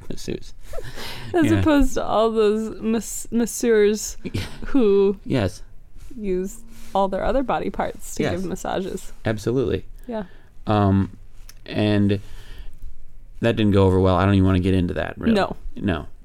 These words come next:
Speaker 1: So he, so he had to get a job where he was wearing gloves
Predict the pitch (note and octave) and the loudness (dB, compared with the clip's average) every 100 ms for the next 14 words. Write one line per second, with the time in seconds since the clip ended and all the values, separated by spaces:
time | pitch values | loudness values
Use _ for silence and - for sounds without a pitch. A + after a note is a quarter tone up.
0 | - - G2+ F#2 G#2 G#2 G2 - - - | -6 2 4 6 6 4 2 0 -10 -12
1 | - - - - - - - G#2+ G#2 G2 | -14 -14 -14 -14 -12 -14 -2 4 4 4
2 | - G#2+ G#2 G#2 F2+ - F#2+ A2+ G#2 A#2 | 2 2 4 2 0 -4 -2 0 2 2
3 | G#2 G2 F#2 F#2 F#2+ F#2 F#2 F#2 F2+ - | 2 4 4 4 4 6 4 4 2 -2
4 | - G#2 G#2 G#2+ A2+ A#2 G#2+ G2 F#2+ G2 | -6 0 2 4 4 2 4 2 2 -2
5 | - | -10